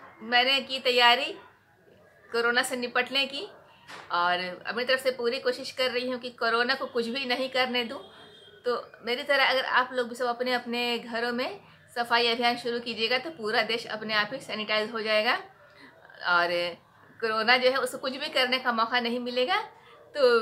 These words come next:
वीडियो अगर अच्छा लगे तो उसको ज़्यादा से ज़्यादा शेयर कीजिएगा। ताकि ज़्यादा से ज़्यादा लोग जागरूक हों। और अपने तौर पे भी सरकार तो ऐसे एडवाइजरी जारी कर ही रही है, लेकिन अपने तौर पे कुछ ना कुछ सफाई तो करनी ही होगी।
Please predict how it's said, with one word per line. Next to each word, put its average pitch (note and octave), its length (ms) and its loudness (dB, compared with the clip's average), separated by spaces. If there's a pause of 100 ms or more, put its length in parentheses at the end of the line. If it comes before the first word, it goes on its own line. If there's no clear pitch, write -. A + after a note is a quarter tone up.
वीडियो D#4 280 0
अगर D4+ 160 4
अच्छा C4+ 280 0
लगे C4+ 260 -2 (280)
तो G#3+ 80 -8
उसको A3+ 260 -6 (920)
ज़्यादा G#3 240 0
से B3+ 60 2
ज़्यादा B3+ 220 2
शेयर B3+ 280 0
कीजिएगा। C4+ 500 -2 (800)
ताकि F#3+ 440 -2
ज़्यादा G3 240 0
से A#3+ 60 -2
ज़्यादा A#3+ 260 2
लोग B3+ 200 0
जागरूक A#3+ 340 4
हों। C#4 160 -6 (360)
और B3 120 6
अपने - 320 4
तौर E4 200 4
पे A3+ 140 -2
भी C#4 100 -6
सरकार B3+ 420 4
तो C#4+ 60 0
ऐसे C#4 140 -2
एडवाइजरी B3 380 2
जारी A#3+ 240 2
कर A#3+ 160 -2
ही B3 100 -6
रही A3 280 -6
है, D#4 120 -6
लेकिन A#3 280 -6
अपने A#3 220 -6
तौर A#3+ 140 -4
पे A#3+ 80 -2
कुछ B3+ 200 -10
ना B3 60 -8
कुछ A#3+ 140 -10
सफाई A#3 300 -4
तो A#3 120 -4
करनी A3+ 300 -4
ही B3 140 -4
होगी। C4 280 -6